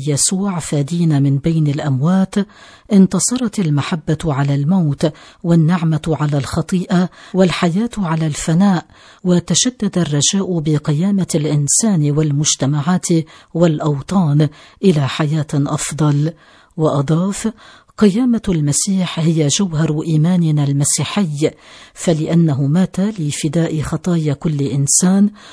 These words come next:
وخطايا البشرية جمعاء، قام من الموت ليهبنا ثمرة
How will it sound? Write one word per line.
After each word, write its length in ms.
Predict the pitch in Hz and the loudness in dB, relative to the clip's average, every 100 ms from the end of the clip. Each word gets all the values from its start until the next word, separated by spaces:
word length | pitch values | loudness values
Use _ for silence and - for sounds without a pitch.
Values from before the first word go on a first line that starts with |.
| - - | -20 -2
وخطايا 640 | 190 185 190 - 247 226 | 0 2 0 -2 -2 -2
البشرية 680 | 170 143 139 170 151 190 165 - 143 - | -2 0 0 0 -2 -2 -4 -2 -2 0
جمعاء، 480 | 139 143 202 180 - - - - _ - | 0 2 2 2 -4 -20 -20 -20 _ 0
قام 200 | 180 160 | 2 4
من 340 | 147 151 151 | 2 2 2
الموت 500 | 139 139 196 190 - 165 151 - _ | 2 0 0 0 0 -2 -2 -16 _
ليهبنا 720 | 190 190 170 156 240 208 175 151 | 2 4 2 0 0 0 2 0
ثمرة 480 | - 151 214 185 | 0 0 0 -2